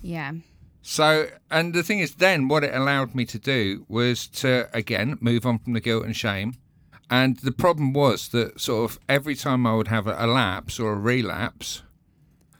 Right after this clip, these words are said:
Speaker 2: I would then feel guilty and shameful about it. Whereas what I started doing then was going, "Okay, this is a learning experience. What did I do that I can do differently next time? Why did that happen?"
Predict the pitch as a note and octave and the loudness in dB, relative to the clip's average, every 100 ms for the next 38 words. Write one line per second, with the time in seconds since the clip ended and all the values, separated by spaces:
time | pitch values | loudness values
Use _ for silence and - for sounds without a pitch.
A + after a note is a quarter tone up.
0 | _ _ - _ _ B2+ A#2+ A2+ A#2+ A2+ | _ _ -20 _ _ 0 0 2 0 0
1 | A#2+ G#2+ A#2 A2+ A2+ B2 G#3 A#3 D3 - | 0 0 0 0 -2 0 0 0 -4 -4
2 | F2+ F2 F2+ - B2 B2+ B2 A#2 D#3+ B2+ | -4 -4 -10 -4 2 2 2 0 0 0
3 | A2+ - F3+ G#2 B2 C3 A2 G#2+ D#3 A2 | -2 0 0 0 0 2 2 4 4 4
4 | G#2 A2 B2+ A#2+ A#2 - - - _ _ | 2 0 2 2 2 -2 -12 -20 _ _
5 | _ _ D3+ F#3+ - F#2+ F#2 A#2+ - - | _ _ 0 0 0 0 2 0 -4 -20
6 | - _ _ _ _ _ _ _ _ - | -20 _ _ _ _ _ _ _ _ -2
7 | D3 C#3+ C#3 C3+ C3 D3 D3+ C#3+ G#2+ G2 | 0 0 -2 -2 0 2 2 2 0 -2
8 | - - F2+ E2+ G2 B2 - - - - | -6 -4 -2 0 -2 -4 -8 -10 -10 -18
9 | _ _ _ - _ _ _ - G#2+ D#3 | _ _ _ -20 _ _ _ -16 2 2
10 | - - D3+ D3 - G#2+ F2+ G2+ - - | 4 0 0 0 0 -2 -2 -6 -10 -4
11 | A#2 G#2+ - G#2+ A#2 G#2+ A2 - F#2 G#2+ | -4 -4 -6 -4 -4 -2 -6 -6 -6 -4
12 | G#2 - - E2+ E2+ E2+ G#2+ C3 C#3 C3+ | -4 -8 -6 -6 -6 -6 0 2 2 0
13 | C3 - A#2 - A2 - F2 D#2 | -4 -2 -4 -2 -6 -6 -12 -14